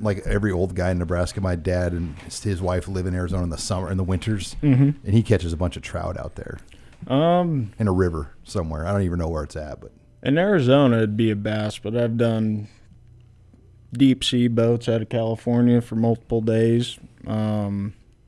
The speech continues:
Speaker 2: did a lot of fishing down in Louisiana. Um,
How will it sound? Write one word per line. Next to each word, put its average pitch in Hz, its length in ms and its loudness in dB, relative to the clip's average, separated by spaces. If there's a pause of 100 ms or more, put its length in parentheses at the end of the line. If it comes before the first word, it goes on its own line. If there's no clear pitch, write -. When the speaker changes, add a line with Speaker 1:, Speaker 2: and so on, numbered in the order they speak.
(600)
Speaker 2:
did 110 180 -2
a 110 60 0
lot 113 280 4
of 117 60 -2
fishing 120 400 2
down 117 220 2
in 120 180 4
Louisiana. 117 800 2 (540)
Um, 101 640 -6